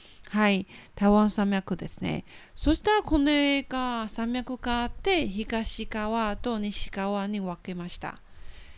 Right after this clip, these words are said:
で、西側の方が平原が多くて、沖の町とか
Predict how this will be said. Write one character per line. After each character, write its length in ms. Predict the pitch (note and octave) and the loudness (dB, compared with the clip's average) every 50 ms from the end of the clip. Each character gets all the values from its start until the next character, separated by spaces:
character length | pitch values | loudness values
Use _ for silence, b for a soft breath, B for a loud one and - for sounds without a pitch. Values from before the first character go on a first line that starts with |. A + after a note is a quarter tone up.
| B B - | B B 2
で、 260 | C#4+ D4 D4 C#4 C4 | 4 6 6 6 6
西 600 | B3 B3 C4 C4+ C4+ - - - - C#4 C#4 - - | 6 4 4 4 2 2 0 0 0 0 0 -2 0
側 400 | - D4 C#4+ C#4 C#4+ C#4+ C#4+ C#4+ | 0 2 2 4 4 4 2 2
の 160 | C4+ C4 A#3 | 2 0 -2
方 300 | A3 - C#4 C#4 A3+ G3 | -2 0 2 2 2 2
が 480 | F#3 - - A3+ A3+ G#3+ G3+ F#3+ E3+ F#3+ | 0 -2 0 0 2 2 0 0 -4 -6
平 380 | E3+ E3+ G3+ G#3 G#3 A3 A3+ - | -6 -4 -2 0 0 0 0 0
原 220 | - B3 A#3 A#3 A3+ | 0 0 0 0 0
が 180 | A3+ A3 G3+ | 0 0 0
多 140 | F#3+ F#3+ F#3+ | 0 0 -2
く 240 | - - - E3 E3 | -4 -6 -6 -6 -6
て、 400 | - - - - A3 A3 G#3+ - | -8 -8 -4 0 0 2 2 2
沖 240 | - F#3+ - - B3 | 0 -2 -2 0 0
の 120 | A3+ G3+ F#3+ | 0 0 0
町 440 | F#3+ F#3+ F#3+ - - - - G3+ | -2 -4 -4 -6 -8 -8 -8 -6
と 140 | - - D3+ | -6 -8 -10
か 460 | - - - A3 A#3+ B3 A3 G#3 B | -10 -6 -4 -2 0 0 0 -2 B